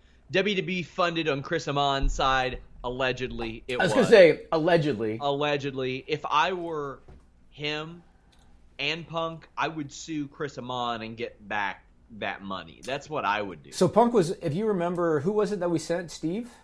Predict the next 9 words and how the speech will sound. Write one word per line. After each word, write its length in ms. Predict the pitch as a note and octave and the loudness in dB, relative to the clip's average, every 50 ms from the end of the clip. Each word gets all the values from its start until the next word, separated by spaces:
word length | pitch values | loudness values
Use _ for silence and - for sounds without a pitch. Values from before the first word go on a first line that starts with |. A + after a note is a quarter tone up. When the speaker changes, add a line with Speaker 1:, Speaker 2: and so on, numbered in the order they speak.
| _ - - _ | _ -20 -20 _
Speaker 1:
Steve 220 | - - G#3+ A3 F#3+ | -16 -10 -6 -6 -4
Muehlhausen. 500 | F#3 F3+ E3+ D3+ D3 B2+ A2+ G#2 A2 A2+ | -2 -2 0 0 0 0 -2 -2 -4 -6
He 120 | A#2+ B2 | -8 -8
filmed 320 | A2+ - F#3 F3 E3 D3 C3 | -8 -6 -6 -4 -4 -4 -4
vertically. 520 | C#3+ C#3+ C3+ B2 - - G2+ D#2+ D2+ - - - | -4 -4 -4 -4 -8 -12 -14 -18 -18 -20 -18 -12
Speaker 2:
So, 340 | - - - F3 E3 - - D#3+ C3 - - - A#3+ - - - - - | -6 2 4 6 6 6 6 2 0 0 -2 -4 -6 -8 -12 -16 -18 -16
<laughs> 540 | - - - - - - - - - - - | -16 -16 -14 -12 -12 -14 -14 -16 -20 -14 0
so 200 | - F#3+ F3+ E3+ | 6 8 8 8
he, 200 | E3+ A3 G#3 | 8 4 0